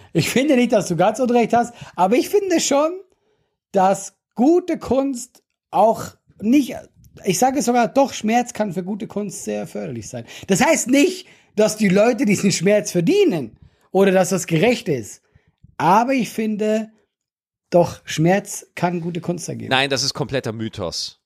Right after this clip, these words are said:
Speaker 2: Das ist ein
Speaker 1: Nein, finde ich nicht.
Speaker 2: absoluter, das ist ein absoluter
Speaker 1: Finde ich
Speaker 2: Mythos.
Speaker 1: nicht.
Speaker 2: Das ist ein kompletter Mythos.
Speaker 1: Ich finde, meine tiefsten Nummern sind immer aus Schmerz entstanden.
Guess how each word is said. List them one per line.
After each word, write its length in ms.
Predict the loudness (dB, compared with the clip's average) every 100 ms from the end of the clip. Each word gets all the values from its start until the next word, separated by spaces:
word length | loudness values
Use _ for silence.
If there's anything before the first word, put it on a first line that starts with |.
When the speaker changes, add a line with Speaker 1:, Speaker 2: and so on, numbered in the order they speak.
| -10
Speaker 2:
Das 160 | -8
ist 120 | -8 -8
ein 60 |
Speaker 1:
Nein, 380 | 0 4 4 2
finde 80 | 2
ich 80 | 2
nicht. 100 | 2
Speaker 2:
absoluter, 420 | 2 0 -2 -6
das 140 | -6
ist 60 | -12
ein 60 | -10
absoluter 340 | -10 -2 2 4
Speaker 1:
Finde 160 | 4
ich 60 | 4
Speaker 2:
Mythos. 120 | 4 2
Speaker 1:
nicht. 180 | -2 -14 -16
Speaker 2:
Das 80 | -16
ist 40 |
ein 40 |
kompletter 680 | -12 -14 -12 -10 -6 -6 -6
Mythos. 460 | -8 -12 -10 -8 0
Speaker 1:
Ich 140 | 0
finde, 240 | 4 2 4
meine 420 | 2 2 0 0
tiefsten 420 | 2 2 0 0
Nummern 320 | 2 2 0
sind 200 | 0 -4
immer 160 | 0 2
aus 100 | 0
Schmerz 300 | -2 -8 -8
entstanden. 400 | -14 -16 -20 -20